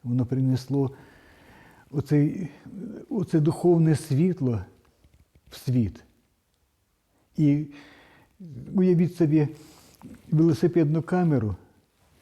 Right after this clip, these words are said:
як вона лежить на землі, як ганчірка, без форми, без сили, ні на що не придатна. І раптом нагнітається в неї повітря. І вона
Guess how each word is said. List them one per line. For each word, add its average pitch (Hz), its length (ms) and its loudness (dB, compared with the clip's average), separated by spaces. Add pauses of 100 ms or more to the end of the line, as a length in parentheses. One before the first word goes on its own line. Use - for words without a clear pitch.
(480)
як 147 180 -2
вона 147 220 2
лежить 135 360 2
на 147 120 2
землі, 156 440 2 (1400)
як 156 400 -2
ганчірка, 156 760 2 (360)
без 165 200 2
форми, 165 600 2 (640)
без 156 320 2
сили, 175 560 2 (800)
ні 165 160 4
на 165 120 4
що - 220 0
не 170 120 4
придатна. 113 720 0 (840)
І 175 80 2
раптом 202 320 2
нагнітається 170 680 0
в 147 40 2
неї 156 300 0
повітря. 117 600 -6 (1040)
І 180 80 -4
вона 180 340 0